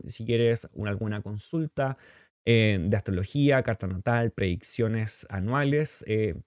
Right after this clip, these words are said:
todos esos servicios están en mi página, así que los puedes encontrar. Todo va a estar aquí en la descripción del video. Así que espero que tengamos un muy buen año, un muy buen, eh, dos mil veintitrés, iniciando desde este nuevo ingreso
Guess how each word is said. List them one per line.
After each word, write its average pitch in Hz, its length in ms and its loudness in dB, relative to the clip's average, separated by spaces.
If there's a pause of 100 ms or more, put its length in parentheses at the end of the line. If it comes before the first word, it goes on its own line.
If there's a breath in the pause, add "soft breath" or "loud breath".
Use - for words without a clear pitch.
todos 135 360 2
esos 120 200 -4
servicios 113 440 -4
están 104 240 -4
en 107 80 -2
mi 101 80 -2
página, 98 400 -6
así 98 160 -8
que 101 80 -6
los 98 120 -8
puedes 92 240 -4
encontrar. 95 600 -4
Todo 123 220 2
va 110 160 -2
a - 20 -4
estar 107 160 0
aquí 95 200 0
en 98 40 0
la 95 80 0
descripción 92 580 -6 (120)
del 87 180 -6
video. - 340 -10 (580 soft breath)
Así 101 120 -6
que 113 60 0
espero 123 280 4
que 117 120 4
tengamos 117 540 0
un 107 280 2
muy 123 200 2
buen 123 240 0
año, 135 480 -2
un 110 280 -4
muy 120 180 0
buen, 117 400 0
eh, 101 320 -4
dos 107 260 -6
mil 110 200 0
veintitrés, 113 720 -2 (180)
iniciando 117 840 -2
desde 104 380 -2
este 101 380 -4
nuevo 98 340 -6
ingreso 95 580 -4